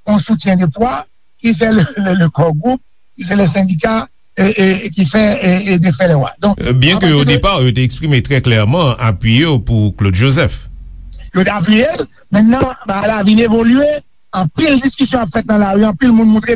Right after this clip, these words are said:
Speaker 1: Claude la, pa la donk ditou, donk, yo menm, yo vin, e, evolwe diferanman, yo di, yo di, ok, lòt wè kanpe akote, Ariel avanse.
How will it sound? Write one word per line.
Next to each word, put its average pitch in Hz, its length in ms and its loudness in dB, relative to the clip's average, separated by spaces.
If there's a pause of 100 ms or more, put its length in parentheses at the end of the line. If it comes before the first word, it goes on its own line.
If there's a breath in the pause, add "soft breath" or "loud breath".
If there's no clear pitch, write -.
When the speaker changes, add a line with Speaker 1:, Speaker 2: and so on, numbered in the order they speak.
Speaker 1:
Claude 202 240 -2
la, 196 140 -4 (340)
pa 247 160 -2
la 233 80 -2
donk 214 240 4
ditou, 254 320 0
donk, 220 240 -2 (280)
yo 220 240 2
menm, 294 400 2
yo 214 180 2
vin, 220 360 4 (100)
e, 202 280 2 (120)
evolwe 190 540 2
diferanman, 185 500 0
yo 185 80 -2
di, 196 140 2 (340)
yo 220 80 2
di, 226 160 2
ok, 254 120 -2 (440)
lòt 240 180 0
wè 233 140 2
kanpe 233 220 -2
akote, 220 380 -2 (400)
Ariel 226 440 0
avanse. 226 500 -4